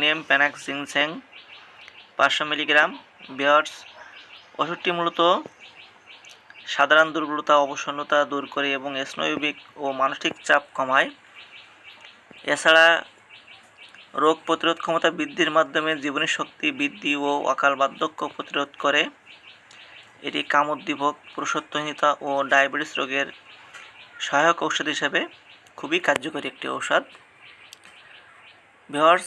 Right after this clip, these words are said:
ওষুধটি সেবনের আগে অবশ্যই একজন চিকিৎসকের পরামর্শে সেবন করবেন।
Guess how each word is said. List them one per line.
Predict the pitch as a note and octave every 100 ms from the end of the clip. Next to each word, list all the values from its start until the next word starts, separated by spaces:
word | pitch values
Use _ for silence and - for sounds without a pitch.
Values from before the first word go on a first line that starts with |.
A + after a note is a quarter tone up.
| E3+
ওষুধটি | D#3 F3 G#3 -
সেবনের | D#3+ E3+ D#3+
আগে | D3+ D3+
অবশ্যই | C#3 D#3+ D#3+ D#3+ B3+ - _ _ - D3
একজন | C#3+ D3 D3
চিকিৎসকের | - - - C#3+ E3+ -
পরামর্শে | C#3+ C#3 D3 - F#3 E4+ _ -
সেবন | - C#3 C#3+ C#3
করবেন। | B2 A#2+